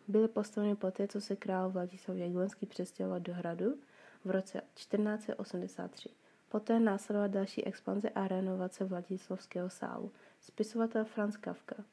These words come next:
významná osobnost literatury dvacátého století, se narodil v Praze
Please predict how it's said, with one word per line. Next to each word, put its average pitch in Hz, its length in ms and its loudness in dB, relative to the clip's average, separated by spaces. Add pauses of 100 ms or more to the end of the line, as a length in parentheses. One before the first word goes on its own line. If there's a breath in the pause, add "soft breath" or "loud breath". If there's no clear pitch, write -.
významná 208 800 4
osobnost 190 520 0
literatury 185 520 2
dvacátého 185 560 0
století, - 520 -4 (280 loud breath)
se - 160 2
narodil 202 300 8
v 202 60 -16
Praze 202 460 2